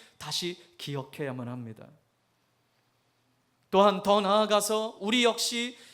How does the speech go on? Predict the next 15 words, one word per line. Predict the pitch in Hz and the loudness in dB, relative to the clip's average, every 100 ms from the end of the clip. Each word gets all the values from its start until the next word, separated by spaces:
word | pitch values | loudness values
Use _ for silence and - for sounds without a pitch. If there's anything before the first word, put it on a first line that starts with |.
| - | -8
예수 | 151 214 254 262 | 2 4 4 2
그리스도 | 254 254 233 262 247 - | -2 -4 -6 -4 -2 0
안에 | 175 233 247 | 0 2 0
있는 | 233 233 247 233 - | 0 0 -2 -2 -14
생명의 | - - 311 302 302 277 233 233 233 - - | -6 -4 -4 -4 -2 -2 0 0 -2 -6 -8
약속을 | 160 - 233 208 214 214 - - | -2 0 0 2 0 0 -8 -2
전해야 | - 151 170 214 208 | 0 2 2 4 4
하는 | 190 185 190 | 2 -2 -4
사명자들임을 | 196 - - 240 269 254 240 220 202 185 170 175 190 - - | -2 -2 -2 -2 -2 -2 -4 -4 -4 -8 -6 -6 -6 -12 -14
우리는 | 127 131 151 170 _ | -10 -8 -8 -12 _
잊지 | 123 - 131 | -18 -12 -12
말아야 | 110 101 104 95 | -12 -16 -16 -18
합니다. | 110 113 143 135 135 _ _ _ _ _ _ _ _ _ _ _ _ _ _ _ _ _ _ _ _ _ _ - | -18 -20 -20 -20 _ _ _ _ _ _ _ _ _ _ _ _ _ _ _ _ _ _ _ _ _ _ _ -12
여러분, | 139 156 139 110 _ _ _ _ _ _ _ | -8 -8 -8 -12 _ _ _ _ _ _ _
신앙생활하면서 | - 160 165 165 156 147 143 143 135 139 151 214 | -10 -8 -8 -6 -4 -4 -4 -6 -6 -6 -8 -10